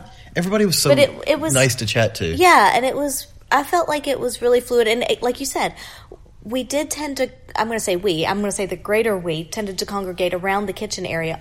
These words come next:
Speaker 2: also because there's a counter to put drinks and things
Speaker 1: Right.
Speaker 2: like that. But there were a few times that I noticed, I became aware of the fact that we were in the kitchen, a bit in the walkway, 'cause that's where people are going to get drinks and whatnot. And so I would be like, "Okay, let's move out of the kitchen."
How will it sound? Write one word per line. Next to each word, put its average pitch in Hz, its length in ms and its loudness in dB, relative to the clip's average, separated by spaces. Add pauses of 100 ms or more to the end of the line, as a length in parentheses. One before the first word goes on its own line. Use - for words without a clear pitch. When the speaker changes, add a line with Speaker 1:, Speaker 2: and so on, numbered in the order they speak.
Speaker 2:
also 302 240 -2
because 226 240 -4
there's 214 160 -6
a 208 40 -6
counter 190 380 -8
to 185 80 -10
put 196 240 -8
drinks 170 340 -8
and 185 80 -8
things 185 120 -4
Speaker 1:
Right. 107 160 4
Speaker 2:
like 90 80 0
that. 143 240 -2 (460)
But 220 380 4
there 262 140 4
were 254 160 2
a 269 60 0
few 285 180 -6
times 214 400 -6
that 196 80 -6
I 185 160 0
noticed, 185 720 -6 (180)
I 202 60 2
became 233 300 -2
aware 196 320 0
of 185 80 -6
the 180 80 -4
fact 160 260 -6
that - 100 -10
we 185 140 -2
were 165 320 -6
in 233 160 0
the 214 60 -2
kitchen, 156 500 -6 (720)
a 302 60 6
bit 403 180 4
in 359 140 4
the 269 60 4
walkway, 214 380 6
'cause 220 140 -2
that's 240 220 -4
where 294 100 0
people 269 260 -4
are 208 120 4
going 208 220 -2
to 202 60 -8
get 220 180 -4
drinks 175 300 -6
and 190 80 -6
whatnot. 170 380 -2
And 196 100 -8
so 208 140 -2
I 196 100 4
would 196 240 -2
be 214 60 0
like, 196 160 0
"Okay, 214 220 -2
let's 214 180 -2
move 214 160 -4
out 196 140 4
of 190 80 -6
the 196 60 -6
kitchen." 175 360 -4